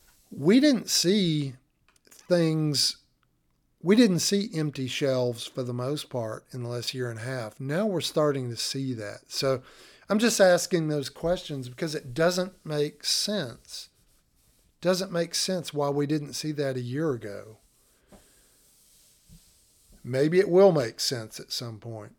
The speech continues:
but I don't know. Uh, sorry if you tuned in to hear prophecy. Again, I, I will generally talk about prophetic things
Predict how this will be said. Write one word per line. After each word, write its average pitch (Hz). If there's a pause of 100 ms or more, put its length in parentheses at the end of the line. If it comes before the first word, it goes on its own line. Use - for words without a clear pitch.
(260)
but - (260)
I 143
don't 156
know. 151 (1040)
Uh, 117 (760)
sorry 190
if 151
you 170
tuned 180
in 180 (300)
to 160
hear 165
prophecy. 143 (220)
Again, 139
I, 156 (1500)
I 160
will 151 (260)
generally 151
talk 120
about 117 (340)
prophetic 131
things 131